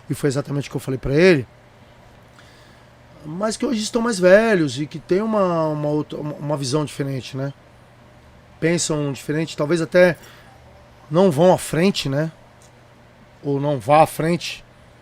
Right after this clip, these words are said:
desses problemas que a gente vai, que a gente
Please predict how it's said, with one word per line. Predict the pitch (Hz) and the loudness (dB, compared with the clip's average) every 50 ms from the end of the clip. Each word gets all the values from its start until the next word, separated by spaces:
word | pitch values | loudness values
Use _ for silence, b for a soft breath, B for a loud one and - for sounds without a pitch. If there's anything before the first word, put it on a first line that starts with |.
| - - - - - - - - - - | -20 -20 -20 -20 -20 -20 -20 -20 -18 -12
desses | 131 135 127 - - - | -8 -6 -6 -6 -6 -8
problemas | - 151 139 123 123 151 175 175 147 - | -8 -8 -6 -4 0 0 2 0 0 -2
que | - | -8
a | 135 120 | -10 -10
gente | 123 143 135 - - | -8 -10 -10 -12 -14
vai, | 113 110 127 131 139 151 165 160 147 | -14 -12 -12 -8 -2 0 0 0 0
que | - 143 | -2 -6
a | |
gente | 123 127 131 117 - 147 131 123 107 | -8 -8 -10 -10 -10 -10 -10 -10 -10